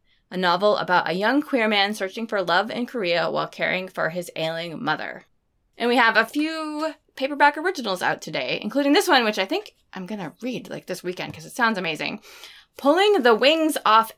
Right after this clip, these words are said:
Angels by K J Parker. I love a Tor dot com novella. They are like candy. This is about the story of a man who supposedly stole an angel and imprisoned her in his home. And the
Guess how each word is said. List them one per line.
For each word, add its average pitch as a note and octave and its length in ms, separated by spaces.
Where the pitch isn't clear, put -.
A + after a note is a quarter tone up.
Angels G3 640
by D#3 320
K C#4 380
J B3+ 300
Parker. F3 720
I F3+ 140
love C4+ 500
a B3 100
Tor B3 240
dot B3 200
com B3+ 240
novella. B3 420
They C4 160
are C4 160
like B3+ 200
candy. B3 500
This A#3 160
is B3 160
about G3 500
the A3 80
story A3+ 540
of F#3 640
a G3 80
man A#3 320
who C4 100
supposedly C4+ 720
stole C4+ 360
an C4 100
angel A#3 400
and G3 360
imprisoned B3+ 520
her B3 100
in G3+ 240
his G#3+ 220
home. A#3+ 440
And G3+ 540
the F#3 800